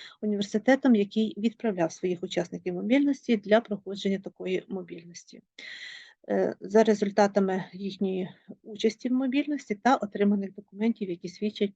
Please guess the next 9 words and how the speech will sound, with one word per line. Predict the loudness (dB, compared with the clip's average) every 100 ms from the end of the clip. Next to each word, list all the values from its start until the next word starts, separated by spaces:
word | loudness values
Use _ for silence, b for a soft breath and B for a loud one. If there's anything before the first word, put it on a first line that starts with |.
| -4
про | -4
успішне | -4 -8 -10 -8 -8
проходження, | -10 -12 -2 0 6 6 4 B B B B B B 2
е, | 6 8
мобільності | 6 2 0 0 0 -2
в | -2
партнерському | -6 -4 -4 -2 0 0
європейському | 0 -4 -2 -2 -2 -4 -2
університеті | -4 -12 -14 -14 -16 -16 -20 _